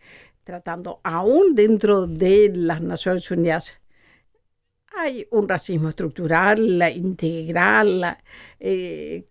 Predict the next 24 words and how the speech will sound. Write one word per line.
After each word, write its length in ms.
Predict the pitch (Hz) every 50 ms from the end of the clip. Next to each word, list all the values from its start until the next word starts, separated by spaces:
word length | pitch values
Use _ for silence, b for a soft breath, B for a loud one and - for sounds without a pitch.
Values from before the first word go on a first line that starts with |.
| _ _ _ _
que 160 | _ 220 - - _ _
es 160 | _ - 220
parte 480 | - _ - 285 339 403 415 - - 330
del 180 | 196 175 170 165
sistema. 540 | - 196 165 - _ 185 165 170 - - -
Y 120 | 262 247 233
también 440 | - 254 254 254 247 311 370 403
aquí 520 | 381 311 226 - - - 359 403 370 320 240
tenemos 440 | - - 180 160 165 170 170 156 -
que 100 | - 165
hacer 380 | - - 190 190 196 226 - -
lo 180 | 190 180 180 208
necesario 760 | 220 208 208 - 240 247 240 - 208 185 180 190 208 220
para 200 | 214 202 170 170
poder 260 | 165 165 160 165 170 170
combatir 600 | - 180 175 170 170 160 - 190 196 202 202 208 B B B B B B B B B _ _ _ _ _ _ _ _ _ _
cabalmente 1000 | - 175 180 180 196 254 294 320 247 180 180 190 196 190 190 196 190 226 220 214 208
la 280 | 190 180 165 165 170
discriminación 720 | 185 185 - - - 185 196 170 165 170 - - 180 170 160
racial 440 | 165 160 - - 214 240 294 - - -
en 200 | 175 185 180 -
todos 280 | - 220 226 226 202
los 160 | 170 - -
ámbitos. 640 | 151 143 139 - 135 143 - 113 123 151 - - -